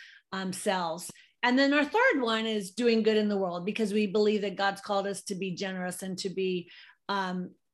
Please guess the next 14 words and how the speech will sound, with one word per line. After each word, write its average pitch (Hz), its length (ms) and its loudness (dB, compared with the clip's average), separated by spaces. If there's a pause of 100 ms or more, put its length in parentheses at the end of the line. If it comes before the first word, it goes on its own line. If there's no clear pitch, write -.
(180)
transforming 254 800 0
the 202 80 2
world. 185 480 0
We're 214 160 0
not 226 220 0
here 214 280 0
just 190 260 -4
for - 100 -6
ourselves. 190 560 -4
And 196 100 -4
so 214 140 -4
those 240 240 0
are 247 80 4
the 214 80 4